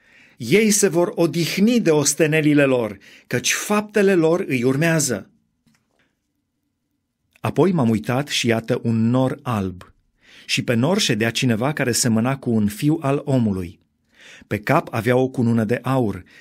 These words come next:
iar în mână o secere ascuțită. Și un alt înger a ieșit din templu și striga cu glas tare celui ce ședea pe nor:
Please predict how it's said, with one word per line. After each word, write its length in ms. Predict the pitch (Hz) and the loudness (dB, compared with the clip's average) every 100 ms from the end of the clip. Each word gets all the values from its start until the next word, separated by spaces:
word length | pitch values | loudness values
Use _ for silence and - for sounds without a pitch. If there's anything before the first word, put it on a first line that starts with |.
| - | -16
iar 200 | - 117 | -2 -2
în 220 | - 104 95 | 0 -4 0
mână 420 | 113 135 180 180 | 2 2 0 -2
o 120 | 226 | -4
secere 580 | - - 160 156 143 139 | -2 0 0 2 0 0
ascuțită. 720 | - 110 - 120 117 - - _ _ _ _ _ _ _ _ _ - - - | -4 -8 -6 -4 -4 -6 -16 _ _ _ _ _ _ _ _ _ -20 -20 -6
Și 160 | - | 0
un 160 | 127 143 | 2 2
alt 220 | 196 196 | 2 2
înger 360 | 127 120 143 156 | 2 4 2 0
a 140 | 123 | 0
ieșit 340 | 110 107 120 | 0 0 -2
din 200 | 110 127 | 0 0
templu 480 | 123 135 131 147 185 - - | 2 0 0 0 0 -2 -14
și 180 | - 123 | -8 -4
striga 460 | 110 - 117 110 160 | -4 -2 0 0 0
cu 120 | 143 | 0
glas 300 | 110 120 117 | -2 -2 -2
tare 320 | - 143 151 | -2 0 0
celui 360 | 135 147 143 147 | 2 2 2 2
ce 140 | 143 | 0
ședea 320 | 123 113 113 | -2 0 -2
pe 120 | 110 120 | 0 0
nor: 340 | 131 107 | 0 0